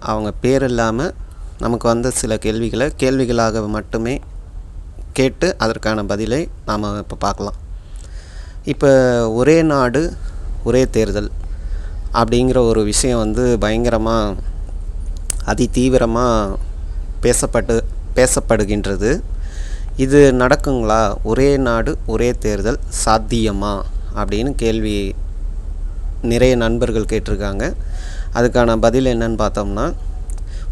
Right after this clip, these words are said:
ஒரே நாடு, ஒரே தேர்தல் என்பது சாத்தியமற்றது.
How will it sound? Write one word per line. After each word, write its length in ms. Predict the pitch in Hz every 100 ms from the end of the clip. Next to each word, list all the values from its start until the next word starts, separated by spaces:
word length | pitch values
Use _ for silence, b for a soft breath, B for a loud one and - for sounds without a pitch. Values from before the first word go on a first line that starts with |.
| -
ஒரே 300 | 120 151 170
நாடு, 420 | 147 127 120 156
ஒரே 280 | 117 123 123
தேர்தல் 380 | 117 113 113
என்பது 520 | 110 104 101 95 143 - - -
சாத்தியமற்றது. 1000 | - 113 123 127 110 107 - 107 101 151